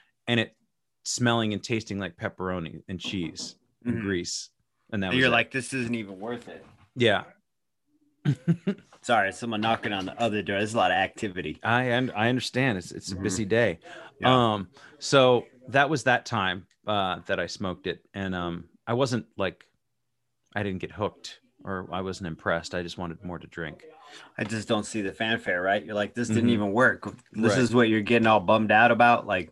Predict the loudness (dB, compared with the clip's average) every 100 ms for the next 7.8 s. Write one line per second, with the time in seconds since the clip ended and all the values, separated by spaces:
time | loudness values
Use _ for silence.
0 | _ -4 -2 -2 -2 -6 -14 -20 -20 -20
1 | _ _ _ 6 6 6 -2 -6 -8 -8
2 | 0 0 2 2 4 4 2 0 0 -2
3 | -4 -6 -6 2 2 4 0 2 -2 -2
4 | 6 8 10 8 6 6 6 8 6 6
5 | 2 4 4 4 2 2 2 2 4 4
6 | 4 2 0 -2 -2 -2 -2 -6 -4 -2
7 | -4 -4 -2 -2 -2 -6 -6 -8